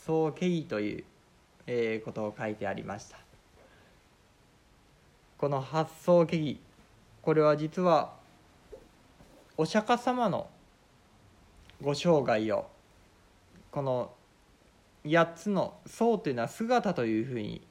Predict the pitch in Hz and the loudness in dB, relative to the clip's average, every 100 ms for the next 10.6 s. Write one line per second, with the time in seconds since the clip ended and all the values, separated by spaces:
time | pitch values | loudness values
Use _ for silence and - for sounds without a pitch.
0 | _ _ - 143 147 135 123 104 - - | _ _ -14 -8 -6 -4 -6 -4 -4 -4
1 | - - 123 117 120 110 107 107 120 107 | -6 -6 -4 -4 -6 -8 -10 -10 -8 -8
2 | 110 117 - - - - 165 165 - 208 | -8 -10 -14 -20 -20 -2 0 0 -2 -2
3 | 196 190 202 190 185 190 196 185 - 214 | -2 0 0 0 -4 0 0 -2 -4 -4
4 | 196 - _ _ _ _ _ 147 147 135 | -4 -10 _ _ _ _ _ -2 0 0
5 | 127 117 117 120 - - _ _ - 151 | 0 0 -2 -6 -8 -18 _ _ -8 0
6 | 135 120 110 107 104 143 - - _ _ | 2 0 -2 -8 -10 -16 -20 -20 _ _
7 | - _ _ - - - - _ _ _ | -20 _ _ -20 -20 -20 -20 _ _ _
8 | - - - - - - 185 180 180 170 | -20 -20 -16 -12 -10 -4 0 4 4 2
9 | - - - _ - - 151 139 117 107 | -4 -20 -20 _ -12 -6 -4 0 0 0
10 | - - 131 117 101 - | -2 -10 -8 -6 -10 -14